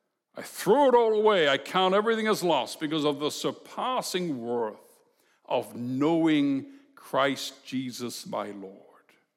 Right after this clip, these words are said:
For his sake, I have suffered the loss of all things and count them as rubbish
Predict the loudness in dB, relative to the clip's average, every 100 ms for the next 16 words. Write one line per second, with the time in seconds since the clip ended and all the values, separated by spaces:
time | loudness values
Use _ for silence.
0 | _ _ _ _ _ _ _ _ _ _
1 | _ _ -6 0 2 2 -2 -4 -6 -14
2 | -20 -20 _ _ _ _ _ -2 0 0
3 | -2 0 0 0 -2 -6 -2 -2 -2 0
4 | -2 -2 -6 -4 -4 -4 -6 -16 -18 -20
5 | _ _ -20 _ _ _ _ -6 -4 -4
6 | -8 -4 0 0 -2 -2 -2 -2 -4 -4
7 | -4 -8 -16 -12 -10 -12